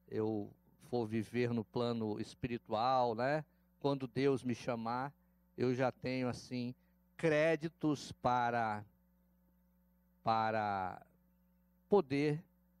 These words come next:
viver melhor no outro mundo", né? E a gente,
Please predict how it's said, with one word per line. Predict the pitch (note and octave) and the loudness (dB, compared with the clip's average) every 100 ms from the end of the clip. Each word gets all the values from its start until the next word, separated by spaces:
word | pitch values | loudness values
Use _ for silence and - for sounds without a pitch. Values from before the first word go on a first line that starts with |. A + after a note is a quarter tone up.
| _ _ _ _ _ | _ _ _ _ _
viver | E3+ C3 D#3 D#3+ | 0 4 4 4
melhor | D#3+ C3 A#2+ A#2 B2 - _ _ _ | 2 2 4 4 2 -2 _ _ _
no | A#2+ B2 | -6 -2
outro | B2 B2 B2+ - | 0 0 -2 -4
mundo", | C3+ G2+ F#2 E2+ F#2 | -4 -4 -8 -6 -4
né? | A2 D3+ _ _ _ _ - _ _ _ - - _ _ _ _ _ _ | -4 -6 _ _ _ _ -20 _ _ _ -6 -6 _ _ _ _ _ _
E | B2+ | 2
a | C#3 C3+ | 4 4
gente, | B2+ D3+ | 0 -4